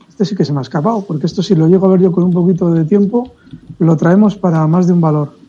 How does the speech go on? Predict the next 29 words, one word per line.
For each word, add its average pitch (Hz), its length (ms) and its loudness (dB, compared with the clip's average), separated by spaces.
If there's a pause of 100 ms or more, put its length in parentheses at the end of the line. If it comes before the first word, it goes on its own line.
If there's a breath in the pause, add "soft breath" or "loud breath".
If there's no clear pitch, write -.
Fijaos, 175 360 -4
qué 196 160 0
maravilla. 139 460 -2 (480)
Vale. 208 260 2 (1400)
En 240 80 8
el 277 60 8
año 359 180 6
dos 262 160 6
mil, 240 420 6
Ipsos 196 520 2 (320 soft breath)
realiza 190 340 4
una 277 120 6
subida 247 400 4
desde 196 280 4
niveles 180 340 4
de 175 80 2
ocho 202 200 2
veinticinco 226 560 2
hasta 226 400 0 (360)
cuarenta 165 420 0
y 143 60 0
siete. 156 520 -6
Merece 180 280 2
la 214 100 4
pena 233 140 4
entretenernos 175 640 0
en 151 60 -4
este 139 180 -14
valor. - 140 -20